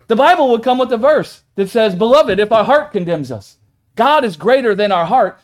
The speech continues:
and knoweth all things." If you stand with the condemned heart like Adam did, do you know what that verse is saying? You're gonna assume that God feels the same way about you that you were feeling about yourself.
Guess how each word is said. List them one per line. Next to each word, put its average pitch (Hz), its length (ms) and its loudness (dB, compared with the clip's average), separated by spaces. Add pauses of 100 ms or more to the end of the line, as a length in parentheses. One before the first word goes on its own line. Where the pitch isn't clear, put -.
and 202 160 -2
knoweth 208 460 0
all 220 240 -4
things." 226 560 -12 (300)
If 208 180 -6
you 403 180 -2
stand 302 520 -2
with 262 160 -2
the 214 80 -4
condemned 214 560 -2
heart 214 320 0
like 196 240 -2
Adam 277 340 -2
did, 349 320 -6 (600)
do 262 80 -2
you 302 40 2
know 330 100 4
what 330 120 0
that 302 180 2
verse 302 240 0
is 247 100 -8
saying? 302 440 -6 (220)
You're 285 280 2
gonna 381 320 0
assume 220 840 -4 (100)
that 240 280 0
God 254 460 -2
feels 254 300 -4
the 220 80 -6
same 311 340 -6
way 285 180 -2
about 254 360 -2
you 285 280 -4
that 254 180 -8
you 320 200 -6
were 269 140 -2
feeling 254 400 -8
about 233 300 -6
yourself. 214 400 -12